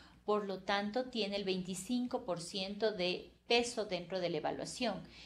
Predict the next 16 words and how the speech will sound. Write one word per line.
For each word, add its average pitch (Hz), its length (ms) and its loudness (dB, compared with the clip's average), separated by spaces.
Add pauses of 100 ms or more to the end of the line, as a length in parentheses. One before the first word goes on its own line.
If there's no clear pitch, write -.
(140)
Ahí 208 240 6
están 214 320 0
las 220 180 0
unidades 180 600 2
que 196 160 0
se 190 200 -2
evaluarán. 156 600 2 (1700)
Estamos 214 380 2
hablando 214 360 2
de 185 120 -4
cinco 262 440 0
unidades 233 720 2
que 202 160 -6
deben 185 300 -2
ser 202 240 -2
revisadas. 160 800 -2